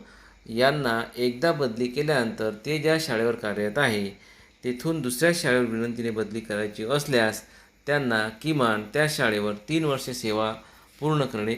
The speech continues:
आवश्यक आहे. सदर बाब आपल्या अधीनस्थ सर्व शिक्षकांच्या निदर्शनास आणावी व त्यांची पोच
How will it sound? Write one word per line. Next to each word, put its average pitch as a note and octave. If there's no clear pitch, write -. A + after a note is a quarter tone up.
आवश्यक G#2+
आहे. F#2+
सदर D3
बाब B2+
आपल्या C3
अधीनस्थ C3
सर्व D3
शिक्षकांच्या B2
निदर्शनास A2+
आणावी A2+
व B2
त्यांची A2+
पोच A#2